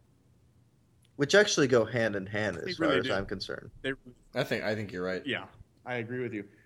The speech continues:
Speaker 2: Uh, nano remo is a, it's not an acronym. <clears throat> It's just a, a word that means National Novel Writing Month.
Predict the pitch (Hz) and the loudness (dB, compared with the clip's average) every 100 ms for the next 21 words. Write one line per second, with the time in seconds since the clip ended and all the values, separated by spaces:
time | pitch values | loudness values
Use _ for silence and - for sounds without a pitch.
0 | _ - 143 135 160 196 185 160 185 170 | _ 2 2 6 6 8 6 4 4 4
1 | 139 131 135 131 117 120 117 110 104 101 | 4 2 0 0 0 2 2 2 2 0
2 | 98 98 - - - 143 147 131 139 120 | -2 -4 -8 -16 -8 -4 0 2 2 0
3 | 101 95 101 _ _ _ 220 180 131 - | -4 -6 -8 _ _ _ 0 2 -2 -8
4 | - _ _ _ _ _ _ _ _ _ | -18 _ _ _ _ _ _ _ _ _
5 | _ _ - 139 - 151 120 135 107 - | _ _ -4 -2 0 -2 0 2 2 0
6 | - _ _ _ _ _ - - 117 131 | -16 _ _ _ _ _ -6 0 4 8
7 | 143 135 110 120 123 123 117 - 131 127 | 8 8 6 4 6 4 0 -4 0 6
8 | 143 135 151 127 110 110 123 139 156 139 | 6 6 2 0 0 -2 0 4 6 4
9 | 113 104 92 92 90 85 - | 2 0 0 -4 -8 -8 -12